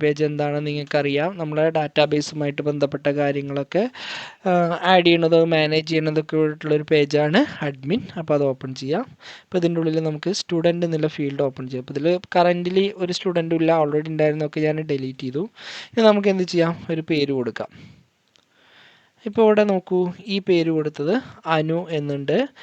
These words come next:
അതേപോലെ തന്നെ അവരെ ഇമെയിൽ ഐ ഡി ഏതാണോ അതിവിടെ വന്നിട്ടുണ്ട്. അതേപോലെ തന്നെ ഫോൺ നമ്പറും ഇവിടെ വന്നിട്ടുണ്ട്. അപ്പോൾ ഇതിൻ്റെ ഉള്ളിൽ ഇതാണ് സ്ലഗ് ആയിട്ട് വരുന്നത്. അപ്പോൾ ഇവിടെ ഓട്ടോമാറ്റിക് ആയിട്ട് ഈ ഡാറ്റാസുകളൊക്കെ എൻ്റർ ചെയ്ത് വരാൻ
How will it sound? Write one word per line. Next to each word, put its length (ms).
അതേപോലെ 340
തന്നെ 200
അവരെ 220
ഇമെയിൽ 400
ഐ 100
ഡി 120
ഏതാണോ 320
അതിവിടെ 380
വന്നിട്ടുണ്ട്. 480
അതേപോലെ 400
തന്നെ 180
ഫോൺ 220
നമ്പറും 320
ഇവിടെ 220
വന്നിട്ടുണ്ട്. 420
അപ്പോൾ 180
ഇതിൻ്റെ 240
ഉള്ളിൽ 180
ഇതാണ് 340
സ്ലഗ് 380
ആയിട്ട് 240
വരുന്നത്. 240
അപ്പോൾ 180
ഇവിടെ 140
ഓട്ടോമാറ്റിക് 760
ആയിട്ട് 240
ഈ 20
ഡാറ്റാസുകളൊക്കെ 760
എൻ്റർ 340
ചെയ്ത് 240
വരാൻ 240